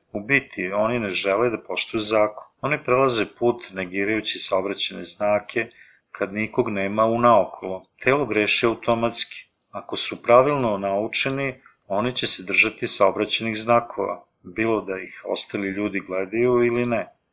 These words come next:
Svejedno, oni imaju samo telesnu spoznaju. Mi mrzimo da prelazimo put saglasno saobraćajnim znakovima i pokušamo da ih ne poštujemo koliko je to moguće. Onda, šta je svrha zakona kojeg nam je Bog dao?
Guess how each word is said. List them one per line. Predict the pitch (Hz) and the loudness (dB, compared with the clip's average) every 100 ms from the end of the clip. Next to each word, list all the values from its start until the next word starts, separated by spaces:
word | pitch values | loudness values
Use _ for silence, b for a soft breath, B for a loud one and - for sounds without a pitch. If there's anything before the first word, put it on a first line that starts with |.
| _ _ | _ _
Svejedno, | - - 123 131 131 110 101 | 0 4 6 6 4 0 -2
oni | 104 107 | -2 -2
imaju | 107 104 | -4 0
samo | - 101 98 | 0 0 -6
telesnu | - 104 110 113 - | 2 4 4 2 -2
spoznaju. | 98 - 95 92 104 113 101 - - | -6 -6 -6 -4 -6 -6 -8 -10 -8
Mi | 117 | -4
mrzimo | 127 104 104 123 131 123 | -2 0 0 0 -2 -2
da | 101 | -2
prelazimo | - 98 110 110 113 | 2 2 4 0 -2
put | 95 - 113 110 | -8 -2 0 0
saglasno | - - 92 90 101 - 113 | 0 0 0 -2 -2 -2 0
saobraćajnim | - 92 90 98 - 110 | 0 0 -2 -6 -6 -4
znakovima | 107 113 117 - 101 95 90 | -2 0 0 -2 -10 -10 -10
i | 101 - | -10 -8
pokušamo | - - 101 - - 120 120 | -8 -6 4 4 4 2 0
da | 104 | -2
ih | 98 - | -4 -6
ne | 92 | -16
poštujemo | - 98 - - 117 117 113 B B B - | -6 -4 -4 0 0 0 -6 B B B -12
koliko | 98 104 107 113 | -6 -4 -4 -4
je | 107 | -4
to | - | -4
moguće. | 110 110 107 101 - - - _ | -2 -2 -2 -2 -4 -4 -8 _
Onda, | - 98 104 104 123 127 127 | -12 -8 -6 -4 0 2 2
šta | 117 - 117 | -2 0 0
je | 120 | 2
svrha | - 117 - 107 | 2 0 -2 0
zakona | - 98 92 - 120 123 | 4 4 2 -2 -2 0
kojeg | 120 - 101 101 | -2 2 2 2
nam | 107 110 | -4 -6
je | 101 | -4
Bog | 113 104 98 | -2 -2 -2
dao? | 101 92 | -2 -4